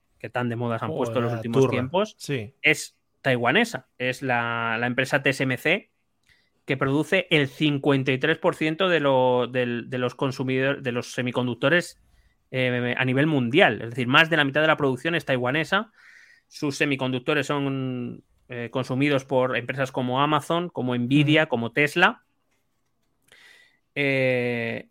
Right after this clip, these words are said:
Speaker 1: a-, si a eso le añadimos la segunda gran productora de semiconductores, que es Samsung, que es surcoreana, eh, implica que prácticamente tres cuartas partes del mercado mundial son esas dos empresas. Sur-, eh, Corea del Sur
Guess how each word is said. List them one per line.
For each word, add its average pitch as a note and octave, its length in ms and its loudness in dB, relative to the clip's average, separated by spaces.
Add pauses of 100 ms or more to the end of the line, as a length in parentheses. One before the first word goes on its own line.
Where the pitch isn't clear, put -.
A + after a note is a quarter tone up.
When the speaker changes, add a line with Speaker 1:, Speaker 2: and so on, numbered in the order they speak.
(140)
Speaker 1:
a-, - 160 -4
si - 160 0
a C#3+ 60 8
eso D3 160 4
le D3+ 80 8
añadimos D3 500 2
la C#3+ 140 2
segunda C#3+ 440 2
gran C#3 240 2
productora C#3 340 2
de C3 60 2
semiconductores, C3+ 600 -2
que C#3+ 80 -4
es B2 80 -2
Samsung, D3+ 680 -2
que - 60 -10
es A2+ 100 -10
surcoreana, C3+ 720 0 (560)
eh, A2+ 760 -6
implica C3+ 460 0
que C3+ 100 -4
prácticamente C#3 400 2
tres C#3 180 -2
cuartas C3+ 300 0
partes C3+ 260 0
del B2+ 100 -2
mercado C3+ 260 2
mundial B2+ 320 0
son C#3+ 160 -2
esas B2+ 200 0
dos B2 140 -4
empresas. B2+ 600 -2 (180)
Sur-, - 300 -8 (160)
eh, B2 140 -12
Corea B2 260 0
del A#2+ 100 0
Sur C3+ 300 -2